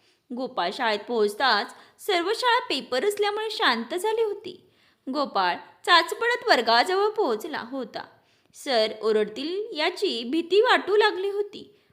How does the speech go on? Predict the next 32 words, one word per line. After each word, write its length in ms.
पेपरला 440
अर्धा 220
तास 260
उशीर 320
झाला 260
होता. 480
वर्गात 500
वानखेडे 560
सर 360
होते. 520
"आत 220
येऊ 180
का 180
सर?" 200
असे 220
म्हणत 340
गोपाळने 540
सरांची 480
नम्रतेने 600
परवानगी 680
घेतली. 520
"अरे 220
गोपाळ, 340
तू 380
ये, 280
ये," 460
असं 240
म्हणत 260
सरांनी 520
त्याला 420
आत 220
बोलावले. 600